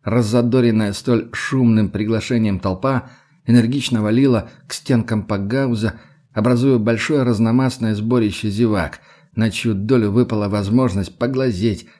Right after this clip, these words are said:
на бесплатное развлечение. Уподобляясь толпе зрителей в Древнем Риме, пришедших посмотреть гладиаторские бои, они пришли насладиться новым представлением, которым их щедро одаривала демократическая Россия. Люди,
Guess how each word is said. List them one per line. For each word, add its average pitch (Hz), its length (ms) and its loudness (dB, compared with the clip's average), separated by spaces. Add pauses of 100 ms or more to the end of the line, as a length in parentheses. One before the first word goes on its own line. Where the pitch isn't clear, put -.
(120)
на 104 100 -2
бесплатное 95 720 -4
развлечение. 90 720 -6 (600)
Уподобляясь 127 640 0
толпе 120 340 0
зрителей 113 460 0
в 92 80 -2
Древнем 117 440 4
Риме, 117 520 2
пришедших 104 640 -4
посмотреть 104 540 -4
гладиаторские 104 680 -2
бои, 113 360 2 (380)
они 143 220 4
пришли 127 340 -4
насладиться 127 640 0
новым 120 460 4
представлением, 110 920 0 (220)
которым 107 440 -2
их 135 220 0
щедро 117 440 -2
одаривала 110 840 -2
демократическая 110 1000 -2
Россия. 85 480 -8 (640)
Люди, 101 520 0